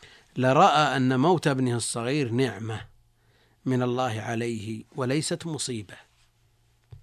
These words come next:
"ولعلك أنكرت علي أيها القارئ الكريم قولي هذا"،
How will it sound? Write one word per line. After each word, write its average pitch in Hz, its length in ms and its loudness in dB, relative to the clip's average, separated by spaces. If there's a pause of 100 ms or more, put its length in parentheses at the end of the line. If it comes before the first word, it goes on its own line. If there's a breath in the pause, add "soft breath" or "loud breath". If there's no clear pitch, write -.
(500)
"ولعلك 139 640 6
أنكرت 123 520 0
علي 123 500 -2
أيها 120 320 -4
القارئ 127 380 -2
الكريم 120 480 -4
قولي 113 380 -4
هذا"، 139 460 -6